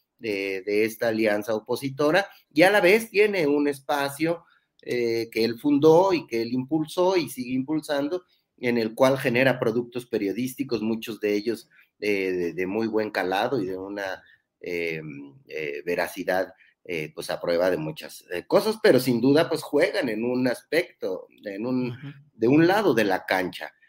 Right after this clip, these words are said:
Speaker 1: Igual Carlos Loret, eh, sabemos que está enojado con el presidente y genera productos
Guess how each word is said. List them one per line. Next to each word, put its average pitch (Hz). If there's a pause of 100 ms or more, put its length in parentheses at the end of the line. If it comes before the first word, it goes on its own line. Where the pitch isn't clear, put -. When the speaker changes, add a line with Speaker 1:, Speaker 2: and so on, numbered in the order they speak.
(160)
Speaker 1:
Igual 110
Carlos 143
Loret, 147
eh, 113
sabemos 131
que -
está 107
enojado 104
con 120
el 127
presidente 180
y -
genera 160
productos 160